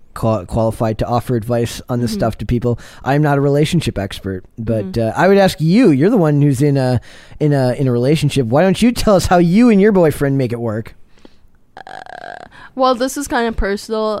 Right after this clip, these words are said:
Speaker 2: and I don't know if he's gonna watch it, but
Speaker 1: <laughs>
Speaker 2: we're, we're planning for something.
Speaker 1: Okay.
Speaker 2: Yeah, something that's life-changing.
Speaker 1: Okay.
Speaker 2: Yeah.
Speaker 1: That,
Speaker 2: But
Speaker 1: you didn't really tell us anything.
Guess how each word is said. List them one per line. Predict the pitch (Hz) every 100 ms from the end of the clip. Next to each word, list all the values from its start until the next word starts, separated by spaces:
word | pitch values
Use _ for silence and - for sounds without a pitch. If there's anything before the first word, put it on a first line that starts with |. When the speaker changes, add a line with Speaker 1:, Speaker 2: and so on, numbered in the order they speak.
| -
Speaker 2:
and | 196 185 190
I |
don't | 202 202
know | 196 180
if | 196
he's | 175
gonna | - 80
watch | 113 170 185 -
it, | - -
but | - 175 165 - - - - _ _ _ _ -
Speaker 1:
<laughs> |
Speaker 2:
we're, | 226 226 -
we're | 226 220
planning | - 240 262 233 196
for | - 175
something. | 175 175 - 180 214 - _ _ _ _ _ _ _ _ _
Speaker 1:
Okay. | 180 185 160 208 226 _ _ _ _ -
Speaker 2:
Yeah, | 220 196
something | - 202 208 196
that's | 175 165 160
life-changing. | 175 - - 165 165 156 175 - - _ 196
Speaker 1:
Okay. | 185 196 165 208 190 -
Speaker 2:
Yeah. | 220 185 165 185 - _ _ _ -
Speaker 1:
That, | 196 254 -
Speaker 2:
But |
Speaker 1:
you | 214
didn't | 226 226
really | 208
tell | 175 226 202
us | 180
anything. | 185 147 127 123 123